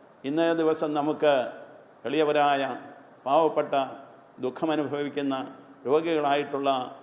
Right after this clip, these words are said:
ആർക്കെങ്കിലുമൊക്കെ നമ്മുടേതായിട്ടുള്ള സന്തോഷം എത്തിക്കാൻ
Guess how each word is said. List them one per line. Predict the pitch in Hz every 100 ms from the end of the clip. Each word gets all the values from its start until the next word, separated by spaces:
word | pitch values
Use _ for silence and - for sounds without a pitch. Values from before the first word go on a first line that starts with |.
| - - - 131
ആർക്കെങ്കിലുമൊക്കെ | 175 196 190 180 185 165 160 160 147 123 - - - - 131
നമ്മുടേതായിട്ടുള്ള | 143 147 151 143 139 139 139 131 143
സന്തോഷം | 131 135 135 139 131 - - - - - 131
എത്തിക്കാൻ | 131 175 165 143